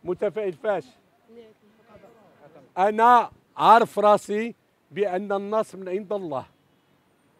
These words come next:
ديروها مزيانة في راسكم. وإذا كان الله مكتب عليا شي حاجة غادي ندوزها، وإذا كان الله مكتب عليا ما ندوز حتى شي حاجة ما ندوزهاش. وفي الدين كان الله،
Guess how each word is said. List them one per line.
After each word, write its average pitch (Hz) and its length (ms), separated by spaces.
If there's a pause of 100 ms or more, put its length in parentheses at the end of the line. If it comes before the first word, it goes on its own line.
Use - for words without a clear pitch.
(120)
ديروها 180 240
مزيانة 208 340
في 214 120
راسكم. 180 380 (380)
وإذا 175 220
كان 214 200
الله 208 260
مكتب - 440
عليا 180 200
شي 196 180
حاجة 185 280
غادي 202 180
ندوزها، 160 760 (340)
وإذا 185 240
كان 208 180
الله 208 180
مكتب 190 480
عليا 175 360 (260)
ما 196 140
ندوز 208 320
حتى 208 200
شي 147 120
حاجة 175 240
ما 196 140
ندوزهاش. 170 800 (260)
وفي 180 180
الدين 208 560 (260)
كان 240 240
الله، 196 420